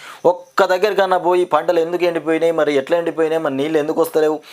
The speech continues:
ఇలాంటి మాటలు ఎందుకు మాట్లాడలేదు అంటే ఆయనకు అవసరం లేదు. ఎందుకు అవసరం లేదంటే కాంగ్రెస్ పార్టీలో ఉండడు తను. ఎన్నికలు అయిపోగానే ఖచ్చితంగా బీజేపీలోకి జంప్, ఇక దానిలో సందేహమే లేదు.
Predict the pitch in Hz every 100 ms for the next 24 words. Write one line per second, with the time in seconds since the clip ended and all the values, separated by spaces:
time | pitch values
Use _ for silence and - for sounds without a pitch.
0 | - 160 170 175 165 160 180 180 170 175
1 | 165 151 147 147 151 196 196 156 185 214
2 | 190 196 214 - _ _ _ _ _ _
3 | _ _ _ _ 123 185 220 208 196 202
4 | 196 185 190 - 190 214 220 214 202 196
5 | 214 180 196 214 160 98 - _ _ _
6 | _ _ _ _ _ - 220 226 220 208
7 | 202 202 196 190 185 185 185 233 - 175
8 | - 190 180 190 214 139 139 180 185 175
9 | 180 170 123 156 196 127 - _ _ _
10 | 139 147 156 165 151 120 104 123 165 170
11 | 170 180 220 208 156